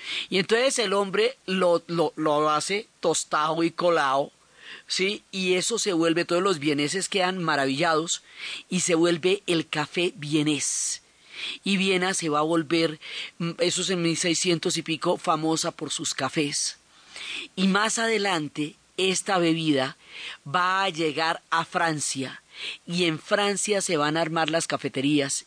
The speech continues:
y en las cafeterías las conspiraciones, y las conspiraciones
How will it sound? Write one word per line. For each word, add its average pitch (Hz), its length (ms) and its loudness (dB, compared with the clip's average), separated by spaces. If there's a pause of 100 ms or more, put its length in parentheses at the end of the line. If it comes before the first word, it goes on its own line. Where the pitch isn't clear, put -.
y 156 140 2
en 151 120 4
las 180 200 0
cafeterías 160 840 -2 (360)
las 165 300 0
conspiraciones, 143 1200 -4
y 170 100 0
las 180 300 0
conspiraciones 165 1040 -2